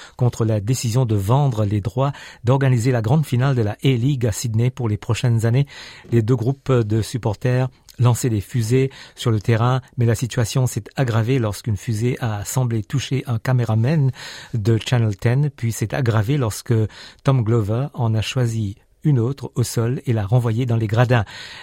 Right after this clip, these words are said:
Les spectateurs se sont alors précipités sur le terrain et Glover a été frappé par un seau en métal utilisé pour se débarrasser des fusées, commençant immédiatement à saigner de sa tempe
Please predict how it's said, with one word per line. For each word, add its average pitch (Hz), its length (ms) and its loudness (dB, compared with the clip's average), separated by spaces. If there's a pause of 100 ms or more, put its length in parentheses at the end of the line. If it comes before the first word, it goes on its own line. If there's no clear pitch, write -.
(120)
Les 120 320 4
spectateurs 131 600 0
se 131 120 -2
sont 110 200 0
alors 113 300 2
précipités 127 580 -2
sur 120 140 -2
le 107 100 0
terrain 113 380 0 (380)
et 120 100 0
Glover 120 440 4
a 139 100 0
été 107 200 -2
frappé 120 300 -2
par 110 180 -2
un 107 80 2
seau - 300 -2 (420)
en 120 120 0
métal 139 580 2
utilisé 123 480 0
pour 120 300 -2
se - 120 -4
débarrasser 113 600 0
des 107 200 0
fusées, 120 460 0 (300)
commençant 117 800 2
immédiatement 135 640 2
à 110 80 0
saigner 127 360 0
de 127 80 -2
sa 110 200 -4
tempe 139 440 0